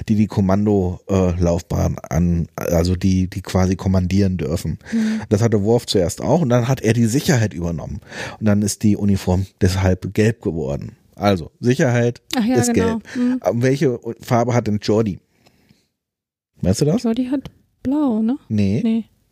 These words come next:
Speaker 1: Gelb. Jordi hat auch gelb.
Speaker 2: Hä? Ja, stimmt, der hat gelb.
Speaker 1: Weil, äh, neben Sicherheit auch, ähm, die Maschinenleute, die Ingenieure, die Techniker auch eine gelbe Uniform haben. Zum Beispiel Miles O'Brien von Deep Space Nine hat auch eine gelbe.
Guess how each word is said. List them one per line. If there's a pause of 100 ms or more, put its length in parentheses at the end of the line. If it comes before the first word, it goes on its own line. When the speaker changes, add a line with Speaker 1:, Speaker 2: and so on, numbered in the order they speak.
(120)
Speaker 1:
Gelb. (1080)
Jordi
hat
auch
gelb.
Speaker 2:
Hä? (100)
Ja,
stimmt,
der
hat
gelb.
Speaker 1:
Weil,
äh,
neben
Sicherheit (300)
auch,
ähm,
die
Maschinenleute, (1000)
die
Ingenieure,
die
Techniker
auch
eine
gelbe
Uniform
haben.
Zum
Beispiel
Miles
O'Brien
von
Deep
Space
Nine
hat
auch
eine
gelbe.